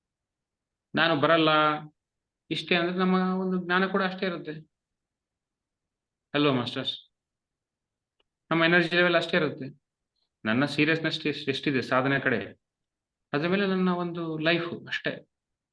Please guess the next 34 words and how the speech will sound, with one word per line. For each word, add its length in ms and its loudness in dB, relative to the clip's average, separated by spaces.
ಪತ್ರಿಜಿ 400 2
ಅವರು 480 0
ಭೂಮಿಗೆ 340 2
ಬರ್ಬೇಕಾದ್ರೆ 800 -2
ಇನ್ನೂರು 340 0
ವರ್ಷ 220 -2
ಧ್ಯಾನ 200 0
ಮಾಡಿ 180 -2
ಬಂದಿದ್ದಾರೆ, 360 -2
ಹಂಗಾಗಿ 320 0
ಅಷ್ಟು 160 -4
ಕೆಲಸ 180 -2
ಮಾಡಕ್ಕಾಯ್ತು 460 -2
ಅವ್ರು. 120 -2
ಇನ್ನೂರು 260 2
ವರ್ಷ 180 0
ಒಂದು 400 -2
ಕಣ್ಣು 220 0
ಮುಚ್ಚಿದ 220 -4
ಮೇಲೆ, 220 -2
ಇವತ್ತು 200 -2
ಕಣ್ಣು 200 0
ಮುಚ್ಚಿದ್ರೆ 280 2
ಇನ್ನೂರು 200 2
ವರ್ಷ 140 -2
ಆದ್ಮೇಲೆ 200 -4
ಕಣ್ 140 -4
ತೆಗೆಯೋದು 520 -4
ನೋಡಿ. 220 4
ಹಂಗಾಗಿ 380 2
ಆ 100 2
ಮಹಾಪುರುಷ 580 -4
ಅಷ್ಟು 340 -2
ಜ್ಞಾನ 360 0